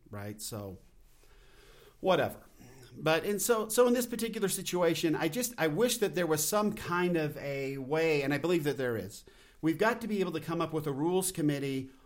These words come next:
on site, local, that can look at something and c-, uh, apply a little compassion to a situation that really didn't hurt anybody. There is really no harm, no foul in this. It was a seventy.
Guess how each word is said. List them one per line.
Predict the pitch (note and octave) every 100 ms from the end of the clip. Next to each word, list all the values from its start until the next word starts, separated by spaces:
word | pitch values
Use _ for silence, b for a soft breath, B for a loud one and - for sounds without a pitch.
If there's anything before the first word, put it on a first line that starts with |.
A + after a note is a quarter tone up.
| B
on | D3+ F#3 F#3+
site, | - E3 D3 C#3 -
local, | D3+ F3 F3 D3 C3+
that | C3+ C#3
can | D#3+ D#3+
look | A3 A3
at | -
something | D3+ C#3 E3+ E3+ E3+
and | F3 F3+
c-, | F#3+ -
uh, | E3 E3
apply | D#3 D3+ G3+ A#3
a | A3+
little | F3 G3+
compassion | - F#3 D3+ G3+ G#3 - D#3+
to | D3+ D#3+
a |
situation | D3 E3+ D#3+ D#3+ D3 D3+ E3 D3 D3 B B B
that | A3 A3
really | B3 D#4 A#3+
didn't | F#3 F#3
hurt | - A#3 A3
anybody. | D#3+ A#2 G2 D#2 - _ b b b b -
There | D3 G3 A#3+
is | D3+
really | E3 A#3+ A#3
no | D#3+ F#3+ A3+
harm, | G3+ G#3+ F#3
no | F3 D#3
foul | E3 F3 A3
in | D3 G#2+
this. | F#2 - - - b b b b
It | E3+ F3
was | F#3+
a | F#3+
seventy. | - G#3+ F3+ B2 F#2 A2